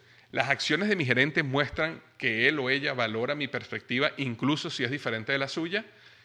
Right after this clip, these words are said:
Y la número trece y última, "Mi gerente efectivamente colabora más allá de las fronteras".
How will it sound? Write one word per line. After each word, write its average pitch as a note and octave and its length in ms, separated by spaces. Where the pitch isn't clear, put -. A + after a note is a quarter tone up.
Y B2 80
la A2+ 80
número A2 240
trece G#2+ 260
y A#2 80
última, F3 420
"Mi C3 180
gerente D#3 440
efectivamente C3+ 800
colabora A2 460
más B2+ 220
allá B2 340
de A#2 260
las B2 240
fronteras". A#2+ 720